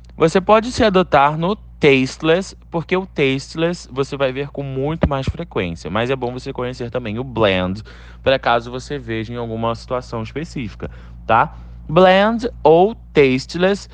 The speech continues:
significa sem gosto, uma coisa sem gosto. Tasteless, sem gosto. Taste significa gosto, e o less, nós já aprendemos que quando tem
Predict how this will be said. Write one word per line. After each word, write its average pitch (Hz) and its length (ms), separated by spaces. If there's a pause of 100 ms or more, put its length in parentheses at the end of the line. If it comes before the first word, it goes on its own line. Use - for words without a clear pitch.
(180)
significa 185 920
sem 220 380
gosto, 123 580
uma 123 160
coisa 139 420 (380)
sem 170 220
gosto. 92 420 (380)
Tasteless, 87 800
sem 147 320
gosto. 87 440 (420)
Taste 143 800
significa 113 680
gosto, 131 680 (380)
e 139 160
o 156 80
less, 131 640
nós 110 180
já 107 120
aprendemos 104 520
que 110 140
quando 139 280
tem 107 360